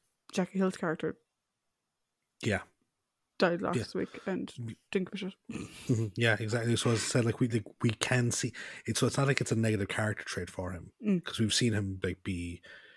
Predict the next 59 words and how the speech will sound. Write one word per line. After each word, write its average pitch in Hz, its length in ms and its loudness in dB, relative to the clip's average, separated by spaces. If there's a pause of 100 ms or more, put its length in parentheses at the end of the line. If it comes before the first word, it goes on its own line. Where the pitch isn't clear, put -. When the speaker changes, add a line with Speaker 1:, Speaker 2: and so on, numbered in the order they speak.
(160)
Speaker 2:
take 101 240 0
one 107 220 2
person's 98 380 -4
death 90 200 -4
to - 100 -4
heart. - 400 -8 (640)
Speaker 1:
Mm. 190 140 6
Speaker 2:
So 95 80 2
it's - 160 -4
like, 92 260 -4
it 92 100 0
just - 260 0
seems 98 200 -2
to - 100 -10
be - 40 -2
bad 87 320 0
writing, 82 340 -6 (220)
you 87 80 -10
know, 85 160 -6 (120)
more 85 140 -8
so - 120 -6
than 185 140 4
Speaker 1:
Yeah. - 0 -
Speaker 2:
anything. 85 280 0 (800)
Speaker 1:
The 202 80 6
one 294 120 12
thing 302 140 10
as 240 100 10
well 220 180 12
that 190 100 8
I - 20 8
wasn't 185 320 4
quite 180 200 2
sure 170 440 2 (100)
how - 180 -4
I 180 120 2
felt 175 260 0
about 175 260 0
it, 175 200 0 (640)
and 190 100 6
again, 185 680 6
I 185 120 4
don't 185 180 2
know 185 120 2
how 190 100 0
much 180 200 -2
of 202 60 -6
this 185 160 -6
was 180 120 -2
built 180 340 -2
naturally 185 380 0
into 185 160 -4
the 226 60 -10
story. 233 560 10
I 160 60 0
don't - 180 -4
know 170 60 -2
how 170 60 -2
much 165 240 -4